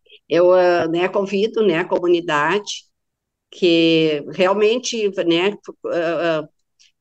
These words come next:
vão a esse jantar, comprem o cartão,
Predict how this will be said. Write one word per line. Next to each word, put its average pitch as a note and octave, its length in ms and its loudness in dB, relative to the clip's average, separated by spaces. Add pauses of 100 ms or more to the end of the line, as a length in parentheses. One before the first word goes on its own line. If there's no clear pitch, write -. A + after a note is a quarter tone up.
(140)
vão A3 580 0
a G3 100 -2
esse F3 240 -6
jantar, E3 680 -4 (220)
comprem A3 480 2
o F#3 100 2
cartão, F3 800 -2